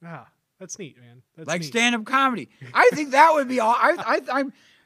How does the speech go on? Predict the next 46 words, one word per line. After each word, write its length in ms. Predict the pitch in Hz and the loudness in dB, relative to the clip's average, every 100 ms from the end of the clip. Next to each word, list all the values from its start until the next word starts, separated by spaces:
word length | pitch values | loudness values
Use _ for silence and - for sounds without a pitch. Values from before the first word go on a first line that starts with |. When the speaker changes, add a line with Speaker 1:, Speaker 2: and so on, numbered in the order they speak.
| _ - | _ -6
Speaker 2:
I'm, 260 | 254 349 | -4 -4
I'm 180 | - 277 | -4 -4
really 220 | 277 330 269 | -4 -6 -6
interested 540 | 247 320 311 - 214 | -8 -8 -10 -12 -8
in 100 | 190 | -8
that 200 | 190 180 | -6 -6
as 160 | 170 165 | -6 -8
a 60 | |
possibility. 840 | 160 165 160 156 165 202 143 98 90 _ _ _ _ | -8 -6 -6 -10 -12 -12 -12 -16 _ _ _ _ _
Uh, 440 | - 165 151 123 104 | -10 -6 -6 -8 -10
so, 220 | - 202 | -6 -2
like, 180 | 202 196 | 0 2
I 120 | 214 | 0
wanna 220 | 247 262 | 0 -2
have 220 | 202 214 185 | -4 -4 -4
lots 260 | 170 170 165 | -4 -4 -6
of 80 | |
experiences. 800 | 151 127 135 135 113 95 - 151 | -14 -16 -16 -16 -14 -18 -18 -14
Speaker 1:
Mm-hmm. 60 | 170 214 _ _ _ - | -14 -16 _ _ _ -16
Speaker 2:
You 80 | 147 | -10
know, 80 | 151 | -8
and, 200 | 151 151 | -10 -12
and 80 | 180 | -4
my 140 | 208 | -2
bucket 340 | 226 240 240 196 | 0 -2 -2 -6
list 220 | 196 175 | -10 -10
is 200 | 175 147 | -14 -12
not, 380 | 156 165 165 - | -6 -4 -4 -6
is 140 | 156 | -14
full 260 | - 196 202 | -12 -8 -8
of 100 | 160 | -8
experiences. 1000 | 131 - - - 175 131 104 - - - _ _ _ _ | -12 -18 -18 -14 -12 -12 -16 -20 -20 -20 _ _ _ _
And 80 | 185 | -6
I 40 | |
don't 140 | 220 226 | -4 -4
mean, 100 | 214 | -6
like, 160 | 190 135 | -8 -10
skydiving 1040 | - - 160 156 151 147 139 139 139 139 127 | -14 -6 -2 -2 -2 -4 -4 -6 -8 -12 -16
or, 120 | - _ _ _ _ _ | -20 _ _ _ _ _
how 120 | 254 | -18
do 60 | 277 | -14
I 80 | 247 | -14
wanna 180 | 190 156 | -14 -16
say 200 | 151 131 | -16 -16
this? 220 | 107 - | -16 -12
Like, 300 | 180 160 | -10 -10